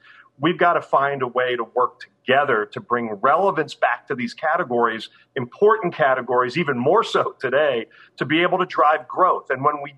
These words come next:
do that, I think the conversations change. And a big part, I believe, of some of those early wins that we were getting was just coming back to the table in a way where we're talking about growth. And it's just so important to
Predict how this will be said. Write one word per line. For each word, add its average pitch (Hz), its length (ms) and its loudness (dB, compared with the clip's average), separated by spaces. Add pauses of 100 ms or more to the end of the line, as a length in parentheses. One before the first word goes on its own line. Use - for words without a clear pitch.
do 233 240 -2
that, 120 420 2
I 139 60 0
think 151 240 -8
the - 80 -12
conversations 123 800 -6
change. - 580 -10 (360)
And 127 100 2
a 127 40 -2
big 165 360 -2
part, 151 480 2
I 151 120 2
believe, 135 460 -4
of 131 140 -2
some 139 220 -2
of 123 80 -8
those 123 240 -4 (100)
early 160 360 2
wins 131 440 -4
that 123 180 -2
we 131 120 -6
were 113 160 -4
getting 143 440 -2 (420)
was 139 160 0
just - 260 -2
coming 185 320 -2
back 143 320 -2
to 175 100 -6
the 156 100 -8 (200)
table 135 560 0 (300)
in 180 120 2
a 190 120 2
way 147 300 0
where 147 220 0
we're 156 140 -2
talking 127 440 0
about 120 360 0
growth. 113 380 0
And 120 100 -4
it's 120 180 -4
just - 280 -8
so 165 280 2
important 156 600 -2
to - 100 -20